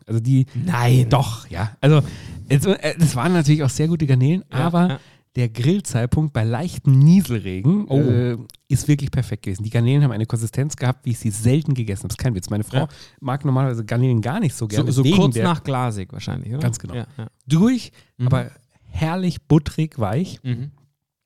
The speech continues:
Speaker 1: Wie gesagt, es liegt auch an der Qualität der Garnelen, die einfach exzellent waren, aber ich habe auch Glück gehabt mit dem, mit dem, mit dem, mit dem Grillzeitpunkt.
Speaker 2: Mhm.
Speaker 1: Es hat fantastisch geschmeckt. Auf den Spargel dann nur ein bisschen grobes Salz und, äh, hier, bei, wie sagt man,
Speaker 2: Balsamico?
Speaker 1: dieses,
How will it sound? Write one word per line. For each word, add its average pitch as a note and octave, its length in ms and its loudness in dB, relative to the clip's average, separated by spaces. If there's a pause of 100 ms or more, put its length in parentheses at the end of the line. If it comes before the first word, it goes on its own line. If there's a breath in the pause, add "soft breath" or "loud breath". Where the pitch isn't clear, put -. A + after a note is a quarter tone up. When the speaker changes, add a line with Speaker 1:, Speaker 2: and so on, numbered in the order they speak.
(220)
Speaker 1:
Wie B2 100 0
gesagt, A2+ 320 0
es A2+ 120 -6 (300 soft breath)
liegt D#3 360 0
auch C#3 100 0
an B2+ 120 -4
der B2+ 100 -2
Qualität A#2 420 0
der B2+ 100 -2
Garnelen, A#2+ 380 0
die B2 160 -4
einfach - 220 -8
exzellent A#2+ 500 -4
waren, C#3+ 240 -4
aber C#3 400 2 (580 loud breath)
ich C3 120 -4
habe B2 120 -2
auch G2+ 80 -8
Glück G#2+ 160 -2
gehabt E2+ 280 -8
mit A2 100 -10
dem, G#2 80 -4
mit G2+ 120 -4
dem, G2+ 160 -2
mit G#2+ 120 -4
dem, A2 240 -2
mit A2+ 160 0
dem G#2 220 0
Grillzeitpunkt. C3 840 -2 (140 loud breath)
Speaker 2:
Mhm. A#2 180 -10
Speaker 1:
Es - 160 -2
hat F#2+ 140 -6
fantastisch G2 440 -6
geschmeckt. - 280 -6
Auf G2 80 -8
den A#2 120 2
Spargel E3 380 -2
dann B2+ 160 4
nur D3+ 140 6
ein D#3+ 60 2
bisschen C#3 340 2 (420 soft breath)
grobes C#3 380 2
Salz D#3 400 -4
und, A#2 480 2
äh, A2 400 4 (340)
hier, A#2 220 2
bei, G#2+ 340 -2 (260)
wie - 80 -6
sagt C3+ 180 -4
man, C3+ 80 -4
Speaker 2:
Balsamico? B2 260 0
Speaker 1:
dieses, F3+ 240 -4